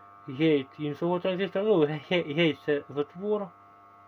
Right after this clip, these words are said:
Також сигнал хороший. І приходить.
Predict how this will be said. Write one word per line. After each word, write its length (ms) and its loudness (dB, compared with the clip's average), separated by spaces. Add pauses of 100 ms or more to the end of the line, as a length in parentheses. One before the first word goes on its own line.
(1000)
Також 440 0
сигнал 460 -4
хороший. 680 -2 (2250)
І 100 -6
приходить. 920 -6